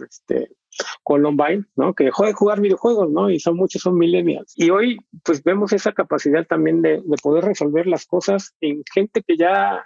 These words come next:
chavitos que hoy están jugando videojuegos y que, como decíamos, no tienen mayor facilidad para poder, eh, introducirse en tener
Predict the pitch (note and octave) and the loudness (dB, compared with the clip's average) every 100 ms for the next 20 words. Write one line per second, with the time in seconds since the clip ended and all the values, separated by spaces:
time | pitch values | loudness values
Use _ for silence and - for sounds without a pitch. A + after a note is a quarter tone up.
0 | - - C#3+ F3+ - - F3+ F#3+ - D#3+ | -16 -8 -2 -2 -4 -2 0 0 -2 -4
1 | - F#3 F#3 C3+ - E3 D#3+ _ C#3 - | -2 0 0 -2 0 -2 -2 _ -4 -2
2 | B2+ B2+ C#3 G3 F#3 B2 D#3+ - F3 F3 | -6 -4 -2 0 0 0 -4 0 0 0
3 | - - - D3+ D#3 G3 G#3+ F3+ D#3+ D3 | -4 -16 -2 0 2 0 0 -2 0 2
4 | D3+ E3+ D#3+ C#3+ C#3 C#3+ D#3 D3 C#3 C3+ | 0 0 -2 -2 0 0 0 0 0 0
5 | C#3+ C#3 C#3+ C3+ - E3 F3 D3 C3 B2+ | 0 0 0 0 0 -2 0 -2 -2 0
6 | C#3+ D3 | 0 0